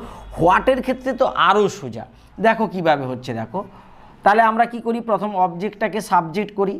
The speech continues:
তাহলে হোয়াটটা যে অবজেক্ট হয়েছিল সেটা সাবজেক্ট হয়ে এলো।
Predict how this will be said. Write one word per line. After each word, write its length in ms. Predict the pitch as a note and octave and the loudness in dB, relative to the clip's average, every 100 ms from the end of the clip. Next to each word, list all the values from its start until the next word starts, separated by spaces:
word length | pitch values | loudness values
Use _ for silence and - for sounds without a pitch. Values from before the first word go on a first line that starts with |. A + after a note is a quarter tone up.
| - | 0
তাহলে 200 | E3 F3 | 2 2
হোয়াটটা 500 | C#3+ E3+ E3+ - F#3+ | 2 2 2 -2 -2
যে 100 | F#3 | 0
অবজেক্ট 460 | D#3+ C#3+ E3+ F#3 | -2 -2 -8 -8
হয়েছিল 400 | F3 F#3 F#3 F3 | -6 -4 -4 -4
সেটা 220 | F3+ F3+ E3+ | -4 -4 -2
সাবজেক্ট 520 | - C3 B2+ F3+ F#3+ | 0 0 0 -2 2
হয়ে 180 | G3 G3 | 4 4
এলো। 200 | G3 | 2